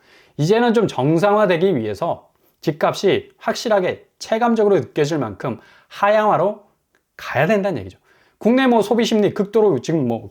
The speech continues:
내수 경기도 상당 부분 어려운 부분이 많기 때문에, 이런 어떤 소비 심리 위축 부분도 아파트 시장에 굉장한 어떤 영향을 줄 수 있을 가능성 높습니다.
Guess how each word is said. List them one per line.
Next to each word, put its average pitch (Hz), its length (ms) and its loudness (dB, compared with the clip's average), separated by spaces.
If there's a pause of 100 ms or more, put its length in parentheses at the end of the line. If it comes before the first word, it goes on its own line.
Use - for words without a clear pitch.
(140)
내수 151 320 0
경기도 185 580 0 (360)
상당 214 360 -2
부분 190 360 -2 (760)
어려운 190 400 2
부분이 185 240 4
많기 190 420 -4
때문에, 123 540 -2 (480)
이런 208 180 2
어떤 208 240 2
소비 247 260 0
심리 226 360 0 (120)
위축 - 380 -6
부분도 190 560 0 (580)
아파트 175 420 0
시장에 151 580 -2 (200)
굉장한 175 400 2
어떤 156 200 -4
영향을 120 420 -4 (220)
줄 127 180 -10
수 135 400 -6
있을 123 220 -10
가능성 104 340 -8
높습니다. 98 380 -10